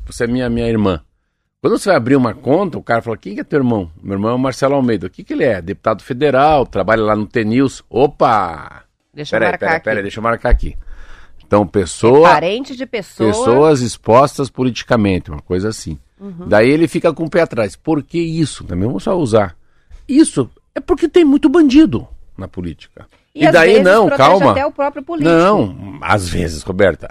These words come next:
Speaker 1: Aí é o problema. Eu posso tá esquentando meu dinheiro, guardando o dinheiro da corrupção, com a Vossa Excelência, que é minha irmã. Então, a lei, a lei não é pra pegar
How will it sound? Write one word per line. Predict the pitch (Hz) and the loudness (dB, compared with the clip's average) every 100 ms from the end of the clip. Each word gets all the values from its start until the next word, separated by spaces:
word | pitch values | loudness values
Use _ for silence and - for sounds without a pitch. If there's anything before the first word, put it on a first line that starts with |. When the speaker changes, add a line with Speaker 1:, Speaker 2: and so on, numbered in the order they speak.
| - | -4
Speaker 1:
Aí | 95 | 0
é | 127 | 0
o | |
problema. | - 143 92 _ _ _ _ _ | 0 -2 -4 _ _ _ _ _
Eu | 113 143 208 | -2 2 2
posso | 202 131 156 180 - | 2 4 4 4 -2
tá | 110 113 117 123 _ - | -6 0 0 0 _ -20
esquentando | - - 113 101 123 127 | -14 -6 -4 0 0 2
meu | 107 | 0
dinheiro, | 85 78 90 123 135 92 | -2 -2 0 2 2 2
guardando | 80 90 87 110 | 0 0 0 -2
o | 92 | -2
dinheiro | 90 104 | -2 -4
da | 92 | -4
corrupção, | - 92 80 - 117 156 143 _ - - - | -10 -10 -12 -6 -2 -2 -6 _ -20 -16 0
com | |
a | 160 | 0
Vossa | 110 104 | 2 -2
Excelência, | 123 160 143 139 156 | -2 0 0 0 -2
que | 170 | -2
é | |
minha | 180 | 0
irmã. | 202 240 220 104 - - - - | 2 2 2 -2 -8 -16 -16 -14
Então, | 101 170 - - - | -2 0 0 -4 -4
a | 165 | 0
lei, | 143 143 196 196 104 - _ _ _ _ _ - | 0 0 -2 -2 -6 -10 _ _ _ _ _ -8
a | |
lei | 117 156 | -2 -2
não | 180 156 | 0 0
é | 170 | 0
pra | 190 180 | 0 -2
pegar | - 143 113 131 131 | -2 -2 0 -2 -2